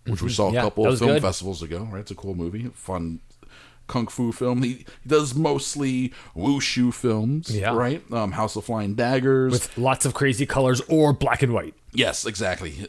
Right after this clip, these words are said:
Speaker 1: Uh, very, um, color conscious is
Speaker 2: Yeah.
Speaker 1: his design. Hero, probably his best example of all
Speaker 2: Yeah.
Speaker 1: that, right?
Speaker 2: Oh, man.
Speaker 1: The
Speaker 2: So
Speaker 1: Rashomon style, uh, different color
Speaker 2: Hero's such a
Speaker 1: storytelling.
Speaker 2: crazy fucking movie.
Speaker 1: Uh, are you ready for his first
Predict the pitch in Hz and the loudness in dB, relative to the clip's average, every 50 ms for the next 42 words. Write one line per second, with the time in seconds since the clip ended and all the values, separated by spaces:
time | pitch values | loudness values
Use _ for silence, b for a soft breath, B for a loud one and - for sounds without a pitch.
0 | - - 107 107 101 98 95 113 120 120 120 117 113 113 110 110 104 92 98 104 | -6 -4 -2 -2 -2 -2 0 0 2 2 2 2 0 -2 -2 -4 -4 -4 -2 -2
1 | 104 101 98 98 98 90 90 - - 127 113 107 101 - - - 98 92 - 95 | -2 -2 -4 -4 -6 -8 -8 -4 -2 0 0 0 -2 -4 -4 -4 -4 -4 -4 -6
2 | 92 - - 95 101 101 95 87 - 104 98 90 76 - 95 92 - 101 92 85 | -6 -8 -8 -6 -6 -6 -6 -6 -6 -8 -8 -8 -8 -8 -8 -6 -4 -4 -4 -4
3 | 82 78 - - - 127 123 127 120 117 113 113 113 113 - 123 117 113 110 107 | -6 -8 -8 -6 -4 -2 0 0 0 2 0 0 0 -2 -2 -4 -4 -4 -4 -6
4 | 101 - - 113 - - 110 104 113 110 110 104 - 104 101 107 104 104 101 92 | -8 -6 -6 -8 -6 -8 -10 -8 -6 -6 -6 -6 -6 -8 -6 -4 -2 0 0 0
5 | 101 104 - - 98 104 107 107 - 101 104 98 98 98 87 85 87 - - - | -2 -4 -6 -6 -6 -6 -6 -6 -4 -4 -2 -2 -2 -4 -6 -8 -10 -12 -12 -6
6 | - 117 110 107 107 113 113 - 123 113 113 101 - - 117 110 113 113 110 110 | -2 -2 0 2 2 2 2 2 0 0 0 0 -2 -2 -2 -2 0 0 -2 -2
7 | 110 107 101 107 110 107 104 107 104 95 - 120 - 107 104 - 113 113 110 107 | -4 -2 0 0 0 0 -2 -2 -4 -6 -8 -10 -8 -8 -8 -6 -4 -4 -2 -2
8 | 110 - 151 147 123 107 117 107 107 - 120 107 107 113 113 - - - - 160 | -2 -2 -2 -2 0 0 0 -2 -2 -2 -4 -4 -4 -4 -6 -6 -10 -12 -12 -10
9 | 175 156 139 131 123 - - - - 185 - - - 127 117 127 151 190 202 180 | -10 -10 -10 -12 -14 -14 -8 -2 -2 -2 -2 -2 -8 -10 -10 -6 -2 0 0 0
10 | 143 127 113 110 98 - - - - 127 139 135 131 127 123 104 - - - _ | 0 -2 -6 -8 -10 -12 -8 -2 0 4 4 6 6 4 4 0 -4 -10 -18 _
11 | _ - 123 135 156 160 156 160 170 165 160 151 - 156 147 160 151 139 - - | _ -2 -2 0 2 2 4 4 6 6 4 4 4 4 4 4 4 2 0 -2
12 | - 170 165 - - - - | 2 2 2 2 2 -2 -6